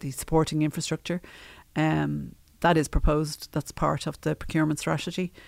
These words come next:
Um, so obviously an awful lot of our services are delivered by the pli-,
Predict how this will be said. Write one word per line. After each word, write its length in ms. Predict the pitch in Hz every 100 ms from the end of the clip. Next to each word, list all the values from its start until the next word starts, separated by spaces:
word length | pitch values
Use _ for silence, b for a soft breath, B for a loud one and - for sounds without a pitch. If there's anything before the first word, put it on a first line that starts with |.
| B B B B -
Um, 600 | 156 156 151 147 139 - - - -
so 640 | - 170 160 156 156 143 - - - - - - _ -
obviously 460 | 165 170 165 - 160
an 100 | 151
awful 260 | 151 147 151
lot 120 | 147
of 80 | 143
our 100 | 147
services 460 | 143 147 156 131
are 100 | 139
delivered 440 | 139 139 156 196 196
by 100 | 190
the 100 | 196
pli-, 220 | 190